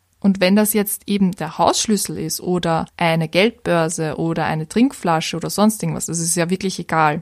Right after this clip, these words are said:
dann muss das Kind auch die Möglichkeit haben, mit dem spielen zu können. Es braucht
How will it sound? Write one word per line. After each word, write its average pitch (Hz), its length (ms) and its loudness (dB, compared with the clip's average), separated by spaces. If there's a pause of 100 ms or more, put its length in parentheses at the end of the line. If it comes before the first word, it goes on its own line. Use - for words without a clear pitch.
(360)
dann 196 140 4
muss 190 180 4
das 214 180 -2
Kind 208 320 4
auch 190 120 -4
die 208 120 2
Möglichkeit 202 640 0
haben, 170 200 2
mit 196 160 0
dem 185 100 2
spielen 311 400 -2
zu - 140 -4
können. 160 500 -4 (140)
Es - 120 -2
braucht 185 520 0